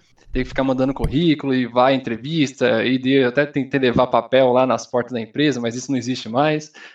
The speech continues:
Mas, enfim, a, eu comecei a mandar currículos, eu tinha uma amiga que ela trabalhava na cepea, né, e ela acabou me indicando pra lá, aí daí eu fui lá fazer entrevista.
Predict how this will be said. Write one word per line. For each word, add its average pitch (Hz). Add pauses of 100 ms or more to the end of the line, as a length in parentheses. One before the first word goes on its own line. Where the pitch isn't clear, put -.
Mas, 147
enfim, 170
a, 127
eu 127
comecei 151 (120)
a 135
mandar 131
currículos, 226 (220)
eu -
tinha 139
uma 143
amiga 139
que 135
ela 143
trabalhava 131
na -
cepea, 160 (440)
né, 127
e 131
ela 131
acabou 131
me 139
indicando 147
pra 147
lá, 143 (200)
aí 135
daí 131
eu 139
fui 143
lá 143
fazer 147
entrevista. 131